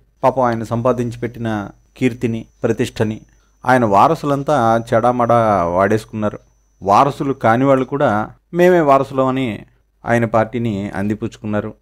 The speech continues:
ఇవన్నీ పక్కన పెడితే తెలుగు వాళ్ళు తెలుసుకోవాల్సిన విషయం ఏంటి? ఒక వ్యక్తిని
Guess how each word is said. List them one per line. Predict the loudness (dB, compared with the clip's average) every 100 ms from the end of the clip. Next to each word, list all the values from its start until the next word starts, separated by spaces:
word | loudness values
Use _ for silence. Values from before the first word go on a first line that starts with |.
| _ -4
ఇవన్నీ | 0 2 2
పక్కన | -2 -2 -2
పెడితే | -2 -2 -2 -2 -2
తెలుగు | -2 -2 0 2
వాళ్ళు | 2 0
తెలుసుకోవాల్సిన | -2 -6 -6 -6 -6 -6 -8
విషయం | -8 -8 -8
ఏంటి? | -8 -12 -16 _ _ _ _ _ _ _ _ _ _
ఒక | -8 -6
వ్యక్తిని | -4 -6 -4 -2 -2 -4 -8